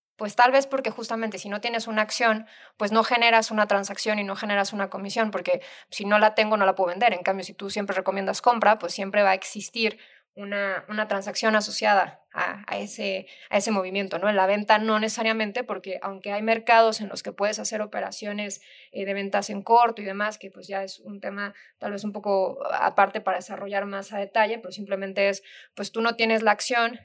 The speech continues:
entonces lo que haces es que se la pides prestada a alguien,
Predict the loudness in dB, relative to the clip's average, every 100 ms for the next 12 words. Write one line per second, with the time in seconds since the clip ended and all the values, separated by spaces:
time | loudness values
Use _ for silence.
0 | -14 -10 -6 -6 -6 -6 -2 -2 -4 -12
1 | -14 -12 -12 -12 -6 -6 -4 -8 -6 -6
2 | 4 6 8 6 4 -4 -8